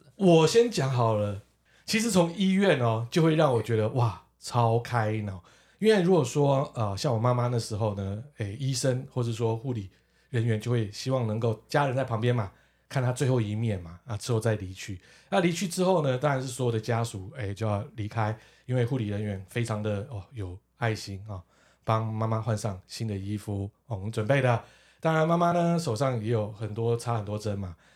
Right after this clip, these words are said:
或是说有一些伤口，她也是帮她做好处理。然后之后呢，进来看一下衣服这样 O 不 OK 嘛，吼，穿着这样。当然啦，那时候就很悲伤嘛，啊，毕竟妈妈嘛。结果立刻她会告诉你，诶，不好意思，这个是呢要办死亡证明的，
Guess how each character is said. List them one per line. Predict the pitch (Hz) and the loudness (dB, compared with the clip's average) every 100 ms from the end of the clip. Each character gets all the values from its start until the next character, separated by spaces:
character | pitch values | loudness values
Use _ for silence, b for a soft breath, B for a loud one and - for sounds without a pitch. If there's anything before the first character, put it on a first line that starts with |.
| b _ | b _
或 | 120 | -4
是 | 123 | -4
说 | 117 110 | -4 -4
有 | 104 | -4
一 | 90 | -6
些 | 117 | -2
伤 | 127 131 | 0 0
口， | 120 90 _ | -2 -6 _
她 | _ 107 | _ -4
也 | |
是 | 101 | -4
帮 | 104 | -4
她 | 104 | -4
做 | 101 101 | -4 -6
好 | 90 | -6
处 | - 104 | -6 -2
理。 | 123 110 120 120 b b b b | 2 2 2 -2 b b b b
然 | 113 | -4
后 | 123 | -4
之 | - | 0
后 | 139 135 | 0 2
呢， | 120 120 120 | 2 0 -2
进 | - 202 | -2 2
来 | 147 131 | 4 4
看 | 131 143 | 2 -2
一 | 127 | 0
下 | 127 | -2
衣 | 117 123 | -2 -4
服 | 113 | -4
这 | 104 | -2
样 | 117 | -2
O | 117 | 0
不 | 127 | 0
OK | 123 131 127 | 0 0 0
嘛， | 110 90 | -2 -4
吼， | 104 95 | -10 -6
穿 | 113 110 | -4 -4
着 | |
这 | 95 104 | -4 -6
样。 | 92 b b b _ | -6 b b b _
当 | 185 | 4
然 | 180 165 | 4 6
啦， | 156 151 | 4 4
那 | 151 | 2
时 | 156 | 0
候 | |
就 | 147 127 | 0 0
很 | 113 | 2
悲 | 123 | 2
伤 | 123 117 117 | 2 0 -2
嘛， | 101 90 | -4 -6
啊， | 104 107 | -10 -8
毕 | |
竟 | 110 113 | -6 -2
妈 | 104 104 | -2 -2
妈 | 101 | -2
嘛。 | 98 90 - b b _ | -4 -8 -14 b b _
结 | 110 135 | -2 0
果 | 120 90 _ _ - | -2 -6 _ _ 0
立 | 170 | 4
刻 | 160 | 4
她 | 123 | 4
会 | 135 | 0
告 | 123 120 | 0 0
诉 | 123 | -2
你， | 104 98 _ | -8 -10 _
诶， | 107 95 | -14 -10
不 | - | -4
好 | 147 | -4
意 | |
思， | 139 - 110 b b b b | -4 -6 -8 b b b b
这 | 208 | -4
个 | 175 | -2
是 | 160 175 | -2 -2
呢 | 143 | 0
要 | 143 | -2
办 | 143 139 | -2 -4
死 | 120 104 | -4 -6
亡 | 98 117 | -4 -2
证 | 117 117 | 0 -2
明 | 104 | -2
的， | 98 | -6